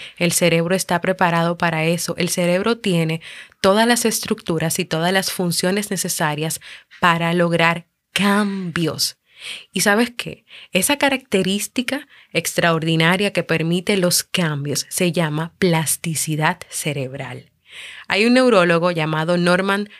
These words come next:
Deutsche, quien escribió un libro que se llama El cerebro se cambia a sí mismo. Y ahí él define la plasticidad cerebral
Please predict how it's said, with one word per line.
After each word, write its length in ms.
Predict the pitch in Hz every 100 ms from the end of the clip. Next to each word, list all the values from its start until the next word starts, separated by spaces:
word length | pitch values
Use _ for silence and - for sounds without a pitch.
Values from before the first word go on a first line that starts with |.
| _ -
Deutsche, 840 | 165 170 156 160 - 151 170 196 - - - _
quien 240 | - 202 196
escribió 400 | - 190 190 196
un 140 | 214
libro 340 | 214 208 214 214
que 140 | 202
se 120 | 190
llama 220 | 175 170
El 80 | 180
cerebro 460 | - 185 170 180 202
se 240 | - 170 -
cambia 520 | 190 208 220 233 247 -
a 100 | 165
sí 260 | - 190
mismo. 540 | 185 170 156 - 139 - - - -
Y 180 | 240 285
ahí 220 | 262 202
él 120 | 196
define 540 | 208 226 - 160 165 190
la 240 | 165 160
plasticidad 640 | - 165 - 165 - 160 175
cerebral 600 | 196 220 214 180 156